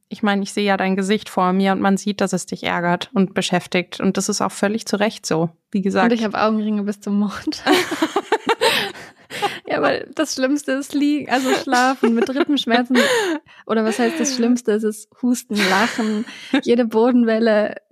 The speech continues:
Speaker 2: Schlafen. Das ist alles beschissen, muss man echt sagen. Das ist ein
Speaker 1: Mhm.
Speaker 2: beschissener Schmerz, weil du kannst eigentlich deine Arme und Beine und alles benutzen, nur es tut einfach alles so ein bisschen die ganze Zeit weh.
Speaker 1: Mhm.
Speaker 2: Naja.
Speaker 1: Ja, das macht mürbe, aber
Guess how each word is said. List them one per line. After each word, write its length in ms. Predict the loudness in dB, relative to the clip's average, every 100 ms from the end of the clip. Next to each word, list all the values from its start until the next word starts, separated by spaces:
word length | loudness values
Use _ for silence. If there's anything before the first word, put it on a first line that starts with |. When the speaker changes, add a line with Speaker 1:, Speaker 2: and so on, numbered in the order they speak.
| _ -12 -6
Speaker 2:
Schlafen. 760 | -2 0 2 0 0 -2 -2
Das 120 | -6 -6
ist 120 | -2
alles 300 | 0 0 -4
beschissen, 580 | _ -6 -2 -2 -2 -2
muss 160 | -2
man 140 | -2 -2
echt 200 | -4 -2
sagen. 520 | 0 2 2 0 -4 _
Das 240 | -2 2 6
ist 60 |
ein 60 | 6
Speaker 1:
Mhm. 40 | 4
Speaker 2:
beschissener 460 | 2 2 4 2
Schmerz, 400 | 2 0 0 0
weil 260 | 0 0 -2 _
du 80 | -2
kannst 260 | 2 2 2
eigentlich 240 | 0 0
deine 300 | 0 -2 0
Arme 260 | 0 2 2
und 100 | 2
Beine 300 | 2 2 2
und 100 | 0
alles 200 | -4 -4
benutzen, 520 | -2 -2 0 2 4
nur 260 | 4 2 0 -6 _ _
es 140 | -16
tut 160 | -6 0
einfach 280 | 0 -2 -4
alles 280 | 0 0 0
so 100 | -2
ein 20 |
bisschen 320 | -2 -2 -4
die 80 | -4
ganze 260 | -2 -4 -6
Zeit 240 | -4 0
weh. 200 | 2 0 -2
Speaker 1:
Mhm. 500 | 0 2 2 2 0 -4 -18 -20 -20 -20 -20 -18 -20 0
Speaker 2:
Naja. 220 | 4 6
Speaker 1:
Ja, 120 | 4
das 140 | 4 0
macht 240 | 0 2
mürbe, 420 | 2 4 2 0 -6 _ _
aber 440 | -2 0 0 -2